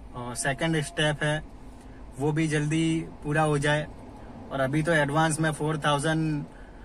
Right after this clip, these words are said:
अ, watch आवर्स का time pending है, अभी तो वो भी पूरा करना है। तो मतलब क्या है कि अभी इतना बड़ा कोई सेलिब्रेशन का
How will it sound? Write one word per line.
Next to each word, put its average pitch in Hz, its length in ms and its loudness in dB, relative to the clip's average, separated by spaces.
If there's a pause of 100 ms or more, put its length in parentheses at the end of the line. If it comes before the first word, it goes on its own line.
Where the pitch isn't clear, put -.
(240)
अ, 123 160 -4
watch 143 300 0
आवर्स 143 280 2
का 156 160 0
time 147 420 0 (920)
pending 143 440 2
है, 147 160 -4 (640)
अभी 135 220 -4
तो 151 100 0
वो 147 80 4
भी 156 120 2
पूरा 151 280 0
करना 143 320 -2
है। 151 80 -4 (1080)
तो 139 220 0
मतलब 139 380 -4
क्या 165 140 0
है 160 160 2
कि 156 480 -2 (800)
अभी 151 220 0
इतना 175 260 4
बड़ा 175 240 8
कोई 190 160 0
सेलिब्रेशन 175 680 2
का 175 580 6